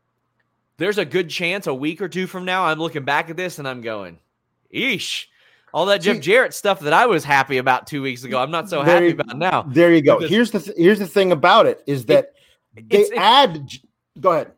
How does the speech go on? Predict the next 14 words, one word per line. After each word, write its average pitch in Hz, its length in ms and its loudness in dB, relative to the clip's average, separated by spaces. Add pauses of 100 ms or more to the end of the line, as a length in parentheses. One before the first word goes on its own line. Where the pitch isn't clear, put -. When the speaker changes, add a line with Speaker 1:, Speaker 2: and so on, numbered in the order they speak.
Speaker 2:
Go 131 100 -8
ahead. 101 120 -10 (180)
Finish. - 300 -20 (480)
Speaker 1:
To 277 140 2
me, 320 220 0
it's 226 160 0
like 185 260 0
putting 175 360 -4
A 160 160 0
one 143 240 -2
on 123 120 -6
a 113 40 -6
burned 113 380 -6
steak. - 580 -12